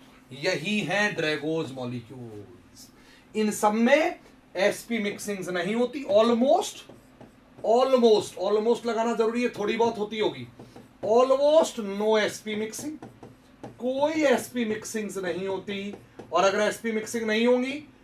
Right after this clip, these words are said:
तो P orbital ninety degree पे रहेंगे, इसलिए इनमें अप्रॉक्स bond angle, इनका जो bond angle है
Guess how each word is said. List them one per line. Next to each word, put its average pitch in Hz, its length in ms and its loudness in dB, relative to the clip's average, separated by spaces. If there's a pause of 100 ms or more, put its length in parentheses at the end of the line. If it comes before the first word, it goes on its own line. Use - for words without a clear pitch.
(160)
तो 220 80 0
P 233 240 -2
orbital 240 440 4
ninety 226 300 0
degree 247 240 -4
पे 269 100 0
रहेंगे, 269 460 2 (280)
इसलिए 214 300 0
इनमें 214 800 2 (280)
अप्रॉक्स 220 1000 6
bond 190 400 -2
angle, 143 640 -2 (480)
इनका 196 340 -4
जो 196 140 0
bond 165 400 -2
angle 220 360 0
है 196 440 0